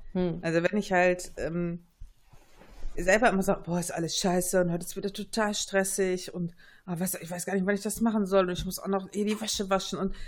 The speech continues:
Speaker 2: ich glaub, wenn du die ganze Zeit so redest, du redest dich ja auch nieder.
Speaker 1: Ja.
Speaker 2: Ne? Und wenn du einfach mal ein bisschen versuchst, das mit Humor zu nehmen und so ein bisschen drüber wegschauspielerst, dann erscheint das alles gar nicht mehr so schlimm. Ist vielleicht auch nicht immer die optimale Lösung,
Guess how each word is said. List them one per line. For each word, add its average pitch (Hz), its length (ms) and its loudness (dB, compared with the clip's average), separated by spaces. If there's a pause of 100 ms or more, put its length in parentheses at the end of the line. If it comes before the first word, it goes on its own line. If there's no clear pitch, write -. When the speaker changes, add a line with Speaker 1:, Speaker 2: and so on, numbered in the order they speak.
(120)
Speaker 2:
ich - 80 -14
glaub, 240 180 2
wenn 269 80 6
du 247 80 2
die 226 160 -6
ganze 294 420 2
Zeit 208 320 0
so 226 100 0
redest, 185 340 0
du 202 40 8
redest 233 380 0
dich 202 160 -6
ja - 180 0
auch 175 260 -2 (320)
nieder. 165 520 4 (240)
Speaker 1:
Ja. 185 320 -4 (380)
Speaker 2:
Ne? 202 200 -2
Und 196 120 -2
wenn 220 140 2
du 240 140 2
einfach 277 360 2
mal 226 420 0 (800)
ein 196 100 -2
bisschen 214 420 -2 (380)
versuchst, 196 340 -4
das 202 120 -4
mit 196 180 0
Humor 196 320 0
zu - 120 -4
nehmen 190 200 2
und 196 100 -2
so 208 80 0
ein 202 80 2
bisschen 233 240 0
drüber 196 260 6
wegschauspielerst, 175 960 0
dann 185 120 2 (120)
erscheint 226 300 2
das 233 140 0
alles 208 240 -4
gar 208 140 2
nicht 208 200 -2
mehr 196 100 2
so 190 60 -4
schlimm. 180 380 -6 (120)
Ist - 160 -4
vielleicht 226 300 -4
auch 220 100 4
nicht 233 140 0
immer 196 140 0
die 185 140 -4
optimale 185 420 2
Lösung, 185 460 0